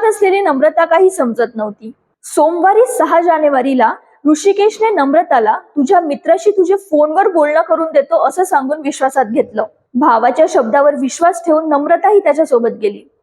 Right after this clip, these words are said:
दुपारी अडीचच्या सुमारास ऋषिकेश आणि नम्रता खवड्या डोंगराच्या दिशेने निघाले. दुचाकीवरून दोघे डोंगरच्या पायथ्यापर्यंत गेले, त्यानंतर पायी पुढे गेले.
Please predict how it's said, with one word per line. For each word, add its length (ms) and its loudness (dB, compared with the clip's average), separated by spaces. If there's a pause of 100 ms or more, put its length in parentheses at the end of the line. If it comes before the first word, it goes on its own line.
(420)
दुपारी 400 2
अडीचच्या 460 2
सुमारास 600 0
ऋषिकेश 500 -2
आणि 160 -2
नम्रता 560 2 (100)
खवड्या 320 0
डोंगराच्या 500 -2
दिशेने 500 -2
निघाले. 420 -2 (600)
दुचाकीवरून 800 2
दोघे 220 2
डोंगरच्या 580 0
पायथ्यापर्यंत 680 0
गेले, 340 0 (340)
त्यानंतर 560 0 (180)
पायी 240 2
पुढे 280 2
गेले. 280 -2